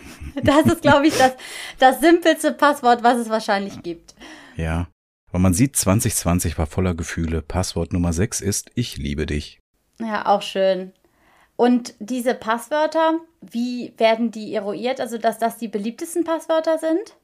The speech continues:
Speaker 2: Ja, gehackte Passwörter sind in großen Mengen verfügbar. Und zwar im Darknet an Marktplätzen für neue Passwortlisten. Es gibt aber auch eine sogenannte Kollektion eins bis fünf, die ist mittlerweile sechshundert Gigabyte groß.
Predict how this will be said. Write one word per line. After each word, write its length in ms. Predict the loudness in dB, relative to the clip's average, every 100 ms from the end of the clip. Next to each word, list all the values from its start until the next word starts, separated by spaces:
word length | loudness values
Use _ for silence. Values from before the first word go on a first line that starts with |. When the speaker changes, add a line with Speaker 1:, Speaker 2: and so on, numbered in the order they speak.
| _
Speaker 2:
Ja, 120 | -4
gehackte 380 | -2 0 0 0
Passwörter 540 | 0 -2 2 2 4 2
sind 260 | 2 0
in 160 | 0 -4
großen 420 | 0 0 2 4
Mengen 360 | 4 2 2 0
verfügbar. 800 | -4 -6 -6 -6 -8 -6 -8 -12
Und 160 | -10 -6
zwar 380 | -6 -4 -6 -4
im 120 | -4
Darknet 480 | -2 -2 0 0 0
an 120 | 0
Marktplätzen 760 | 2 0 -2 -4 -2 0 0 -2
für 400 | -4 -6 -6 -8 _ _
neue 340 | -6 0 2
Passwortlisten. 880 | 2 -2 -2 -2 -2 -2 -4 -4 -6 -6 _ _ _
Es 160 | -8
gibt 160 | -4 0
aber 160 | 2 2
auch 140 | 2
eine 500 | -2 -2 0 -2 -2
sogenannte 480 | -2 -2 -2 -2 -4
Kollektion 760 | -4 -6 -4 -4 -2 0 0
eins 320 | -2 -4 -4
bis 220 | -4 -6 -2
fünf, 340 | -2 -2 -6
die 160 | -6 -6
ist 160 | -4
mittlerweile 400 | -4 -2 0 0
sechshundert 520 | -2 -4 0 2 2
Gigabyte 440 | 0 -2 0 0 -4
groß. 360 | -4 -4 -6